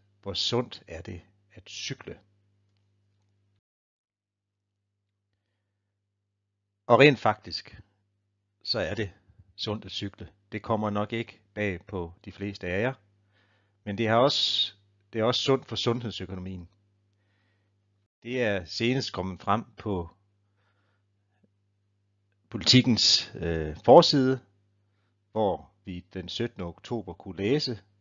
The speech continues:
at cykling er sundere end antaget. Og den overskrift, øh, dækker over nogle beregninger, som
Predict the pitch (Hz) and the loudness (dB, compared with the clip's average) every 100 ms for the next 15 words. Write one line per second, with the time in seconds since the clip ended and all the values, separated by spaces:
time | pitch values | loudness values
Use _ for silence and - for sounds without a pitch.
0 | - 95 - - _ - - 104 - 87 | -6 -6 -6 -12 _ -10 -8 -8 -10 -16
1 | 85 85 87 - 78 87 98 85 - _ | -12 -10 -8 -6 -8 -8 -8 -10 -14 _
2 | _ - 104 104 - 156 170 - - - | _ -8 -6 -4 -2 -2 -2 -6 -6 -12
3 | - _ _ _ _ _ _ _ _ _ | -20 _ _ _ _ _ _ _ _ _
4 | _ _ 92 110 120 101 107 117 - 95 | _ _ -2 0 0 0 0 -2 0 -2
5 | - - - - - _ _ _ _ _ | -2 -10 -16 -18 -20 _ _ _ _ _
6 | _ - 92 87 85 82 - 107 113 113 | _ -14 -10 -8 -8 -12 0 2 6 8
7 | 90 104 101 87 87 87 98 101 113 101 | 8 4 2 0 -4 -8 -6 -2 -2 -2
8 | 87 80 78 87 82 | -6 -10 -8 -8 -8